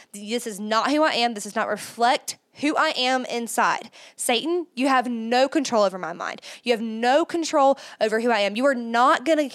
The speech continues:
turn me into a spiral and I can't get out of it. You do not get to win. These thoughts do not get to win.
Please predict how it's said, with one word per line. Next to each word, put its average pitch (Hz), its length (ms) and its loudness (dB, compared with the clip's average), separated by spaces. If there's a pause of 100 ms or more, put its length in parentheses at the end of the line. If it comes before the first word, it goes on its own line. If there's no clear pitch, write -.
(140)
turn 320 340 2
me 277 200 2
into 262 320 0
a 208 220 -2
spiral 277 720 4 (220)
and 220 80 -4
I 226 40 -2
can't 240 220 -2
get 220 120 2
out 202 180 2
of 180 80 -10
it. 165 140 -2 (720)
You 247 240 4
do 320 80 4
not 294 200 4
get 226 180 -2
to 233 100 -6
win. 196 320 -8 (240)
These 254 240 -2
thoughts 262 460 2 (280)
do 269 180 4
not 277 340 2
get 226 440 -2
to 254 120 -4
win. 208 380 -4